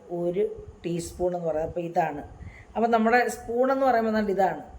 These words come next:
അഞ്ച്. നമ്മൾ പിള്ളേരോടൊക്കെ, ഡോക്ടറൊക്കെ പറയും കുഞ്ഞുങ്ങൾക്ക് ഒരു സ്പൂൺ കൊടുക്കാൻ പറയും, സിസ്റ്റർമാർ, നഴ്സുമാരൊക്കെ പറയും ഒരു സ്പൂൺ കൊടുക്കാൻ പറയും, ഒരു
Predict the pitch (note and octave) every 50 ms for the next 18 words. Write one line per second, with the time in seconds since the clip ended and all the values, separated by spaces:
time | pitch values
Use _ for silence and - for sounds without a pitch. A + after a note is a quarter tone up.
0 | - - F#3 F#3+ F#3+ F#3+ E3+ E3 E3 F#3+ G3 G3+ G#3 A3 G3+ G3+ G3+ G3 G3+ G#3
1 | G#3 G#3 G#3 G#3 G#3 G3+ F#3+ - - F#3+ G3 G3 G3 G3 - G#3 G#3 G3+ - G#3+
2 | F#3 G3 F3+ F#3 F#3 F3+ F#3+ F#3 F#3 F#3+ F#3+ F#3+ F3+ F3+ F3+ - G3+ A3 - -
3 | - - - - - - - - - _ - - - - G#3+ A3 A3 A#3 A#3 C#4+
4 | C4+ - - - - - A#3 A3+ A#3 A3+ A3 G#3+ G#3+ A3 A3 G#3+ G#3 G3+ G3 G3
5 | G3 G3 G3 F#3 - - G3+ G3+ G3+ G3+ G3+ G3 F#3+ G3 G3 G3 F#3+ F#3+ - G3+
6 | G3 G3+ G3+ G3 G3 F3+ G3 F#3 F#3 F3+ F3 F3+ F3+ F3+ F#3 G3+ G#3+ G#3 - -
7 | F3+ F3 F3 F3 F3 F3 E3 E3 E3 E3+ E3 E3 D#3+ D#3+ E3 F3+ G3